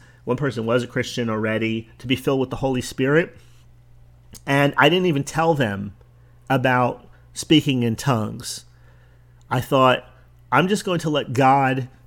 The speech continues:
be God, and I'm going to ask God to fill them with the Holy Spirit." And my intent is that they experience what was experienced on the day of Acts, because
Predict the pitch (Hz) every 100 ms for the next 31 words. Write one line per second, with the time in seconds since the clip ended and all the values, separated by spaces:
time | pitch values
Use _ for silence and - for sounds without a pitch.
0 | - - 104 127 113 117 107 101 113 -
1 | - - 131 139 147 143 143 139 135 -
2 | 127 - 131 135 139 - 120 104 107 120
3 | - 139 123 127 117 110 113 117 117 113
4 | - 120 110 110 - - - - 127 131
5 | 131 131 - 208 226 113 107 127 220 -
6 | - - - - - 113 113 120 - -
7 | - 120 151 - - 139 147 139 117 117
8 | - - - 120 131 - - 117 120 123
9 | - - 107 110 117 113 107 107 110 123
10 | 127 113 - - - - - - 127 151
11 | 131